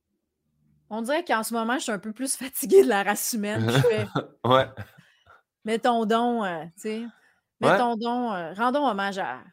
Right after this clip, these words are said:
Speaker 1: à notre belle planète, là. Ouais, j'irai
Speaker 2: J'adore
Speaker 1: vers ça.
Speaker 2: ça. Plus de nature, c'est billets. Moins de billets, de toute façon.
Speaker 1: Ouais,
Speaker 2: Fait que ça, ça
Speaker 1: anyway.
Speaker 2: serait bon.
Speaker 1: Exact, exact.
Speaker 2: Le métier que t'aurais détesté faire, Émilie ?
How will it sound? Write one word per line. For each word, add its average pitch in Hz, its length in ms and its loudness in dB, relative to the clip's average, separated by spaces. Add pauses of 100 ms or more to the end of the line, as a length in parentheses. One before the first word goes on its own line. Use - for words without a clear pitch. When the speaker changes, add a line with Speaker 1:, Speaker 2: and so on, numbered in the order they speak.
(240)
Speaker 1:
à 208 100 -6
notre 208 200 -4
belle 202 180 -4
planète, 160 460 -10
là. - 80 -20 (280)
Ouais, 175 200 -14
j'irai 101 200 -4
Speaker 2:
J'adore 110 160 0
Speaker 1:
vers 107 100 0
ça. 110 240 -6
Speaker 2:
ça. - 120 -16 (360)
Plus 139 180 4
de 139 80 6
nature, 127 400 4
c'est 110 160 0
billets. 101 460 -2
Moins 127 260 6
de 135 60 4
billets, 110 380 4
de 98 120 4
toute - 140 -6
façon. 113 500 4
Speaker 1:
Ouais, 208 100 0
Speaker 2:
Fait 113 100 2
que 117 60 -2
ça, 117 60 2
ça 113 100 6
Speaker 1:
anyway. 104 80 0 (100)
Speaker 2:
serait 104 80 6
bon. 101 280 2
Speaker 1:
Exact, 185 460 -6
exact. 190 440 -12 (880)
Speaker 2:
Le 127 160 6
métier 185 400 6
que 214 60 -4
t'aurais 139 300 8
détesté 135 600 0
faire, 120 300 -2
Émilie ? 104 340 -10